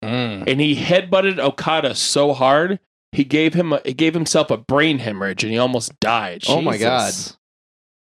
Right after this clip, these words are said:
Speaker 2: He had, like, I forget the medical term of it,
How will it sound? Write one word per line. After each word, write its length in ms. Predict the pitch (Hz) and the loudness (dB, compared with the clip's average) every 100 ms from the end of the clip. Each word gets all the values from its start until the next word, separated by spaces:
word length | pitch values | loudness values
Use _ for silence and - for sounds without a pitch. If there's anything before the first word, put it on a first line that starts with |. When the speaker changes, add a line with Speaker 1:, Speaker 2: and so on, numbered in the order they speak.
| _ - | _ 0
Speaker 2:
He 80 | |
had, 120 | 135 131 | 2 2
like, 140 | 127 | 0
I 60 | 123 | -2
forget 400 | 143 131 151 135 | -4 -2 -2 0
the 180 | 127 127 | 0 -2
medical 560 | 127 131 139 139 117 | -6 -2 -2 -2 -4
term 360 | - 120 107 104 | -4 -4 -2 -4
of 140 | 95 | -6
it, 160 | 98 | -8